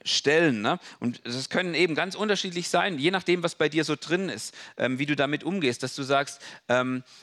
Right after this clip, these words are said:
„Ich“, oh, mein Männchen ist runtergefallen. „Ich, ich lebe immer noch in dieser Wohnung.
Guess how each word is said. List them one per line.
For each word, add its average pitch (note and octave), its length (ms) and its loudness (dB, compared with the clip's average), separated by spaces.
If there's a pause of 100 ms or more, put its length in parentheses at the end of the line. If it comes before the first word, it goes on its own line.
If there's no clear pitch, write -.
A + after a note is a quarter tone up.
„Ich“, - 380 -2 (380)
oh, A#2+ 200 -2 (200)
mein G#2+ 200 -8
Männchen B2 300 -6
ist - 120 -16
runtergefallen. - 480 -12 (840)
„Ich, C#3 260 -2 (1400)
ich C#3 160 -6
lebe E3 180 4
immer G3+ 200 2
noch F#3+ 160 -2
in C#3 80 -4
dieser A#2 280 -4
Wohnung. G#3+ 420 -4